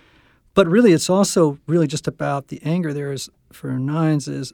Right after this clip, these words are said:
a disconnect with the good anger, which is the anger that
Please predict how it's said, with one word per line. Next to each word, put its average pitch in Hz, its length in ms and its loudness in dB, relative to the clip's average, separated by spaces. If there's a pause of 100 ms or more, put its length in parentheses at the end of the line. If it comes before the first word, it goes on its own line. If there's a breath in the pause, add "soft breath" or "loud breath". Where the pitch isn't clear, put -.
a 147 80 -6
disconnect 165 680 -4
with 151 160 -8
the 139 240 -8 (180)
good 233 300 4 (180)
anger, 117 460 -10 (100)
which 143 320 -4
is 151 140 -4
the 143 140 -10
anger 156 440 0
that 139 260 -8